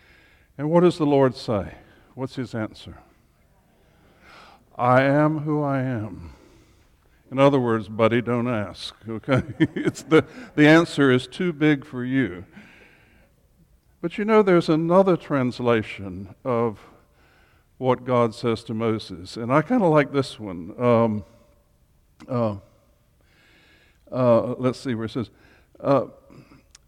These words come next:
the second translation, and this is the translation that, uh, is very Jewish. Th-, "I am who I am." That sounds almost Greek and Platonic and philosophical.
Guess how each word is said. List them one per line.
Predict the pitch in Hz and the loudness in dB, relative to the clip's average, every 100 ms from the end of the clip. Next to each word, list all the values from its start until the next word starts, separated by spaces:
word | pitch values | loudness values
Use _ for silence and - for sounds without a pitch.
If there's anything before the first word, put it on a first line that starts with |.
| _ - | _ -2
the | 151 156 | 4 4
second | 147 - 220 233 226 | 2 0 2 2 -4
translation, | - 139 117 120 113 101 - 120 139 - | 0 0 0 2 2 0 -4 -6 -6 -6
and | 143 | 0
this | 226 - | 0 0
is | - | -2
the | 180 156 | -2 -2
translation | - 160 147 - 139 143 139 139 123 | 2 2 2 4 6 6 2 -2 -2
that, | 120 120 - _ - - - _ _ _ _ | 0 0 -2 _ -20 -20 -20 _ _ _ _
uh, | 127 123 120 117 | -2 2 4 2
is | 143 120 | 0 -2
very | 131 151 143 | 4 4 4
Jewish. | 101 120 143 113 104 - | 2 2 2 2 -2 -8
Th-, | 139 - - - | -8 -8 -8 -10
"I | - 139 147 | 2 6 8
am | 165 156 156 | 8 8 6
who | 151 | 6
I | 139 135 | 6 6
am." | 131 113 107 | 2 0 0
That | 135 151 | -2 0
sounds | 151 135 120 | 0 2 2
almost | 131 135 123 127 | 0 0 -4 -8
Greek | 120 135 131 | 0 2 2
and | 135 110 | -2 -4
Platonic | 131 131 135 123 123 120 131 | -6 -4 -2 0 -2 -4 -6
and | 117 | -10
philosophical. | - 135 123 - 127 131 135 156 143 | -6 -4 -4 -2 -2 -4 -10 -8 -10